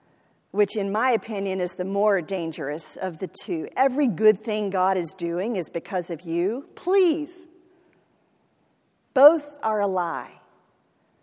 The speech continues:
And we live in a town in which all kinds of folk deify and demonize people for a living. Acts fourteen, this story has Washington written all over it.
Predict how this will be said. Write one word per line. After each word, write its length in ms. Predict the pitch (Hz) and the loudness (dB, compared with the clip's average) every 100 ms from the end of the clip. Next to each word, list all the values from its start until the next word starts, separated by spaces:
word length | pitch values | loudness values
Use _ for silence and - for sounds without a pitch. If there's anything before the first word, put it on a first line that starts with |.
| _ _ _ _ _ _ _ _ _ _ _ 233 | _ _ _ _ _ _ _ _ _ _ _ 2
And 140 | 262 | 8
we 100 | 349 | 10
live 340 | 349 359 494 494 | 12 12 10 8
in 80 | 233 | 4
a 80 | |
town 500 | 208 - 180 175 170 | 8 10 10 6 -2
in 160 | 185 208 | -2 2
which 180 | 226 - | 0 2
all 220 | - 359 | 2 2
kinds 640 | - - 285 381 415 381 | 0 -6 0 4 4 4
of 140 | 262 214 | 2 0
folk 520 | - 240 240 - 170 | 0 2 2 2 -2
deify 600 | 285 339 403 - 269 277 | 4 6 4 2 0 4
and 420 | 285 320 339 370 | 4 4 2 0
demonize 760 | 254 330 415 190 180 175 196 - | 2 2 2 -2 -4 -4 -4 -6
people 240 | 269 285 294 | -4 -4 -4
for 240 | - - | -4 -2
a 80 | 370 | 0
living. 480 | 359 392 240 139 - _ _ _ _ _ _ _ _ _ _ _ | 0 -2 -2 -4 -14 _ _ _ _ _ _ _ _ _ _ _
Acts 360 | 262 320 - - | 4 4 2 -12
fourteen, 720 | - 311 320 311 330 339 339 | 0 2 2 2 2 4 4
this 180 | 285 330 | 0 -2
story 280 | - 330 311 | -2 -2 -2
has 180 | 359 | -2
Washington 720 | 285 381 381 - 381 - 214 185 | 2 2 2 -2 0 0 -4 -4
written 300 | 370 277 294 | -6 -4 -4
all 240 | 311 330 | -4 -2
over 340 | - 349 269 185 | -2 -2 -2 -2
it. 140 | 135 | -2